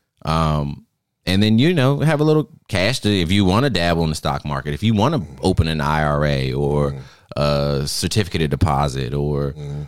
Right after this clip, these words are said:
Speaker 1: you know, put something into a, a vehicle that has a high yield,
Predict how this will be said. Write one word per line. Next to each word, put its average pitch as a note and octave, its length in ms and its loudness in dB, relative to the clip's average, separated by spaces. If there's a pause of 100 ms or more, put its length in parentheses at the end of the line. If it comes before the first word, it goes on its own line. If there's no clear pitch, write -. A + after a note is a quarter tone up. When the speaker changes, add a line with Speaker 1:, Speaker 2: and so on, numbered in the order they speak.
(420)
Speaker 1:
you F2+ 160 -2
know, D#2 160 0
put C3 160 0
something F#2 580 -2
into F2+ 800 0 (160)
a, C#2+ 500 -2 (680)
a D#2+ 80 0
vehicle G#2 420 2
that E2 140 2
has F2 180 0
a D2+ 80 0
high F2+ 420 0
yield, D#2+ 560 0